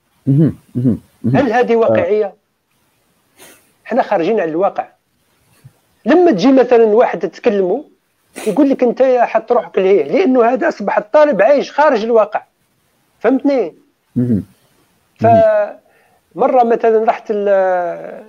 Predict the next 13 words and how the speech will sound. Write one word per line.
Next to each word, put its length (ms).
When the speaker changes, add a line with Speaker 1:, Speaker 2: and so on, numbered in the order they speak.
Speaker 2:
لجامعه 400
قسنطينه، 720
مشيت 420
لواحد 320
ال-، 200
ال-، 520
اللاب، 320
لقيت 340
طالب 260
هناك 520
يعمل 340
في 540
تجربه. 480